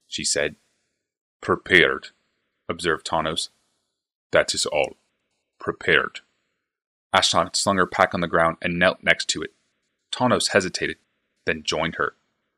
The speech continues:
They sat in relative silence for a long moment. Far off in the distance on either side of the veil were the hammers of forges preparing for the bloody business of the next day. "You sent a message," prompted Tanos.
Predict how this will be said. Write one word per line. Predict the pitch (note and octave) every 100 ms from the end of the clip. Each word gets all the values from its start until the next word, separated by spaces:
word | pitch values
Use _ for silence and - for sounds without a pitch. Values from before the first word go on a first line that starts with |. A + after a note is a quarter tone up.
| _ _
They | G#2
sat | - A2+
in | F2+
relative | E2+ G#2 A2+ A2
silence | - F2 E2+
for | -
a | D#2+
long | D2+ E2 E2+
moment. | D#2+ - _ _ _ _ _ -
Far | F#2 E2
off | E2
in | F2
the |
distance | D#2+ F2+ - F2 -
on | - _
either | F2+ F#2+
side | F#2 F#2+
of | F2
the | E2+
veil | E2+ D#2 - _ _ -
were | F2+
the | D#2+ -
hammers | G2+ F2+ E2+
of |
forges | - - G2 F#2+ F2
preparing | - - F#2+ F2+
for | - E2
the |
bloody | - E2+ F2 F#2
business | F2 E2+ F2
of | - F2+
the | E2+
next | D2+ - -
day. | D#2+ D#2 _ _ _ _ _ _ _ _ _ _ _
"You | E2+ F2
sent | D#2+ - G2+ G#2
a | F2
message," | E2+ E2 - - - - - _ _ _ _ _
prompted | - D#2+ - -
Tanos. | - D#2 - - -